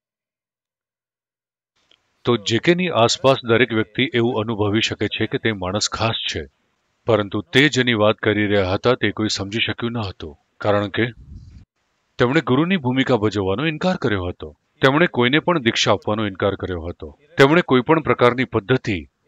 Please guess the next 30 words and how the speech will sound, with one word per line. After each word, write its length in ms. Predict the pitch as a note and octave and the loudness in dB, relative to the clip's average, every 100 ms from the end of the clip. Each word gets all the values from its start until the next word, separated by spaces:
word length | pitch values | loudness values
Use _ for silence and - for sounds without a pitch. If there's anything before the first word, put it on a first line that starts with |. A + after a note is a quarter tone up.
| _ | _
કોઈ 160 | - C#3 | 2 2
પણ 180 | D3+ E3 | 4 2
પ્રકારની 420 | C3+ - B2 C#3 | 0 0 -2 -2
પ્રક્રિયા 580 | - A#2+ - C#3+ D3 D3 | -2 -2 0 0 2 2
આપવાનો 500 | A#2 G#2 A#2+ A#2 A#2+ | 2 0 0 0 0
ઇનકાર 400 | F#2+ G2 A2 A2+ | -2 0 2 4
કર્યો 300 | A2+ G#2 G#2 | 2 0 0
અને 160 | G2+ | 0
કહ્યું 260 | G2+ G#2 A2+ | -2 -2 -2
કે 100 | C#3 | 0
તે 140 | C#3+ | 0
કોઈ 220 | C3+ C3+ B2+ | 0 0 0
પણ 160 | D#3+ | -2
રીતે 200 | D3+ E3+ | -2 -4
થશે 380 | E3+ E3 - B2 | -4 -4 -4 -4
જ. 40 | - _ _ _ _ _ _ _ _ _ _ _ _ | -6 _ _ _ _ _ _ _ _ _ _ _ _
તે 100 | D#3 | 2
સાચું 420 | F3 A2 A2 - | 2 2 0 -2
છે 120 | F3+ F#3+ | -4 -2
કે 120 | - | 0
તે 120 | G2+ | 0
કોઈ 180 | C3 A#2 | 2 2
પણ 220 | D3 D#3+ | 2 2
રીતે 240 | B2+ C#3+ | 0 0
થશે, 460 | E3+ B2 - C#3 D2+ _ _ _ _ _ _ _ _ _ - | -2 -2 0 -2 -2 _ _ _ _ _ _ _ _ _ 0
પરંતુ 380 | C#3+ E3+ E3+ G3 | 4 4 2 -4
કદાચ 480 | - A#2 C3+ A2 A2+ - - _ _ - | 0 2 4 4 2 -4 -14 _ _ -2
લાખો 360 | A2 D3 - F#3+ | 4 4 2 0
જીવનકાળ 580 | B2 B2+ C#3+ C3+ C3 D3+ | 2 4 2 4 2 2
પછી. 440 | C3+ - F3 | -2 -2 -4